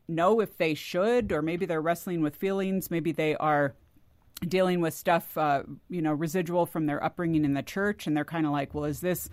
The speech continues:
legit? What does the Bible say about this?" And I want to definitely get, uh, your perspectives on this. And I want to start out with you, Jeff, um, because you, for years,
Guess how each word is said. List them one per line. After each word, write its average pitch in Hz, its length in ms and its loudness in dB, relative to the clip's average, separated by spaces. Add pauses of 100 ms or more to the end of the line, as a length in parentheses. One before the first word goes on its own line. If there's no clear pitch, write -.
(300)
legit? 180 500 2
What 180 140 0
does 160 140 -4
the 165 60 -10
Bible 170 340 0
say 170 200 -4
about 156 280 0
this?" - 280 -2 (460)
And 165 140 -2
I 214 180 4
want 214 220 0
to 156 60 0
definitely 175 540 -2
get, 156 320 2 (500)
uh, 160 140 0
your 151 240 0
perspectives 143 760 -4 (100)
on 160 300 2
this. 135 340 -4 (120)
And 160 320 2
I 190 60 -2
want 311 180 0
to 403 80 -6
start 202 280 0
out 175 280 4 (100)
with 175 300 -4
you, 202 220 -2
Jeff, 147 520 0 (120)
um, 156 480 0 (180)
because 175 360 -2
you, 247 280 0
for - 180 -4
years, 165 600 0